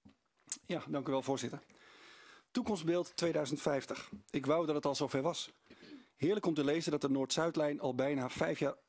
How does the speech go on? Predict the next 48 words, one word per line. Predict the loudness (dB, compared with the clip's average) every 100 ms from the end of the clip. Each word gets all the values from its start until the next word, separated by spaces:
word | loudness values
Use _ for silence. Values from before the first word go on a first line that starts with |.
| -8
eh, | -6
operatief | -2 0 0 0 -2
is. | -2 -6 -12 _ _ _ _ _
De | -4
boeren | 0 4 4
in |
de | 4
polder | 4 4 4
richten | 2 0 -2
zich | 0
op | 0
landschapbeheer, | 2 2 2 0 0 -2 -4 -4
recreatie | -2 2 2 2 2 2
en | 2
biodiversiteit. | 2 2 0 -2 -4 -6 -8 -14 -20 -20 _
Juist | 2 2 2
hetgeen | 2 2 2
waar | 2
nu | 2
een | 2
groot | 2 2
tekort | 2 0 2
aan | -2
is. | -4 -10 -16 -20 -18 -18 -16 -2
En | 2
waardoor | 2 2
ook | 2
nog | 2
het | 0
open | 2 2 2
landschap | 2 2 0 0
is |
behouden. | -2 -2 -4 -8 -18 -20 _ _ _
De | -2
gemeente | 2 2 0
is | 0
een |
fijne | 0 0 0
plek | 0 0 0
om | 0
te | 2
werken, | 2 0 -6 -12 -20 -10 0
maar | 2
juist | 2 2
ook | 2
om | 2
te | 2
wonen. | 0 -2